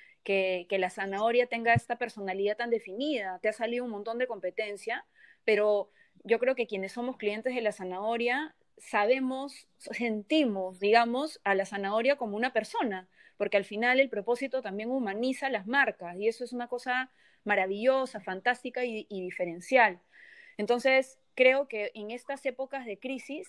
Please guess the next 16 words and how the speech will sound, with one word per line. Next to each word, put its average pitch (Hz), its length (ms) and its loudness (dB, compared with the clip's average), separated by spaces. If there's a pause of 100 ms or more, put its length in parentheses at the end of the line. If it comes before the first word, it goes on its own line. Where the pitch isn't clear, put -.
(120)
es 254 180 2
cuanto 247 480 0
más 277 520 0
tenemos 233 360 -4
que 277 100 -6
abrazar 226 640 0
los 233 300 0
emprendedores 233 680 -2
nuestro 226 300 -8
propas-, 220 420 0
propósito, 202 640 -2
y 202 100 -6
si 208 140 -6
no 269 200 2
lo 311 140 4
tenemos, 233 580 -4